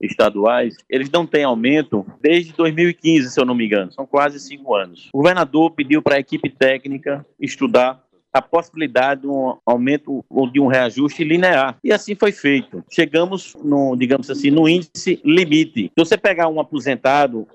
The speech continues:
seja um aposentado, é, da polícia, seja um aposentado do fisco, seja um aposentado procurador ou qualquer outro aposentado, servidor público, eles não têm aumento há cinco anos. Então o governador ousou,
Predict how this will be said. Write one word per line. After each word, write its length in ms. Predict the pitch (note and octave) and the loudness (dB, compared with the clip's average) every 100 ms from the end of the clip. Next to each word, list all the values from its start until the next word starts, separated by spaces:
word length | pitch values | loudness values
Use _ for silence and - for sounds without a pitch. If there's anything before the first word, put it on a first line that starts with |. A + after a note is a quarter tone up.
| _ _ | _ _
seja 420 | - F3+ D#3 D3+ | 0 0 0 -2
um 40 | |
aposentado, 680 | C#3 C3+ C3 A#2 A#2+ A2+ G#2+ - | -4 -4 -4 -2 0 0 -2 -2
é, 140 | A#2 | 0
da 140 | B2 C#3+ | 2 -2
polícia, 680 | C3+ B2+ D#3+ D3+ - A#2 - | -2 0 2 2 0 -4 0
seja 280 | F3 F3 E3 | 0 0 -2
um 40 | |
aposentado 600 | D#3 C3+ C3+ - B2+ A#2+ | -6 -4 -2 0 0 0
do 120 | A#2+ | -6
fisco, 600 | - - D#3 D#3+ C#3 B2+ | -6 0 2 4 2 -2
seja 340 | - F3 E3+ E3+ | 2 2 2 -2
um 20 | |
aposentado 540 | D3+ C#3 C3+ C3+ C3 | -4 -6 -2 0 0
procurador 680 | - C3 - A#2+ G#2+ C#3+ C3+ - | 0 -2 0 0 2 -2 -4 -4
ou 240 | - D#3 | 0 0
qualquer 340 | D#3+ D3 F#3 | 2 0 0
outro 260 | E3 E3 D#3 | 2 0 0
aposentado, 760 | - C3+ A#2+ G#2+ C3 D3+ B2+ G2+ _ _ _ _ - | -4 -6 -10 0 2 2 0 -6 _ _ _ _ -2
servidor 400 | C3 A#2+ A#2+ A2+ | 0 0 0 0
público, 480 | - D#3+ C#3+ A#2+ F#2+ - - - | 2 0 0 -8 -10 -12 -12 -4
eles 160 | D#3 | -4
não 160 | E3 F#3+ | 0 -2
têm 160 | F#3 F3+ | 2 0
aumento 380 | E3 D3+ E3+ | 2 0 0
há 40 | E3+ | -4
cinco 360 | - F#3+ G#3+ | -6 -4 0
anos. 420 | D#3 D#3 B2+ - _ _ _ _ | 2 2 -4 -10 _ _ _ _
Então 140 | - F3+ | -2 0
o 40 | |
governador 680 | F3+ G3 F#3+ D3+ C#3+ D#3+ - _ _ - | 2 2 0 -2 -2 -2 -4 _ _ 0
ousou, 600 | F#3+ F3 C3 D3+ F3+ | 0 2 2 2 2